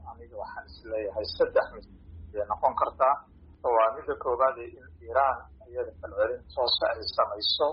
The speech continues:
oo sidii waagii, eh, safaaradeedii ku taallay magaalada Dimashq markii la duqeeyo oo kaleento,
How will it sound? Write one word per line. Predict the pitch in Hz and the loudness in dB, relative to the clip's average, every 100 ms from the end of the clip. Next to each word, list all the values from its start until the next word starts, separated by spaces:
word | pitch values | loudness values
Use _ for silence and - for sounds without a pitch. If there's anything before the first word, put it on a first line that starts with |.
| - | -2
oo | - 110 101 98 98 98 85 - | -10 -4 -2 0 -2 -4 -8 -16
sidii | - - - 127 113 107 | -18 -14 -14 -14 -16 -8
waagii, | 107 117 127 113 107 107 - - - - - - - | 4 6 6 2 -6 -10 -12 -16 -18 -20 -20 -12 -2
eh, | 110 | 0
safaaradeedii | - 120 131 113 127 - 113 110 113 113 | 2 2 4 4 4 -2 -4 -4 -10 -16
ku | - | -18
taallay | - 120 113 | -6 -4 -2
magaalada | 113 110 113 123 113 | -2 2 2 2 -4
Dimashq | 107 123 131 - 113 - | -10 -6 -4 -2 -6 -10
markii | - 117 - 110 | -14 -14 -12 -8
la | 110 | -6
duqeeyo | 113 - 110 117 | -4 -4 -2 2
oo | 127 120 - | 4 4 4
kaleento, | 120 101 104 - | 0 0 -2 -10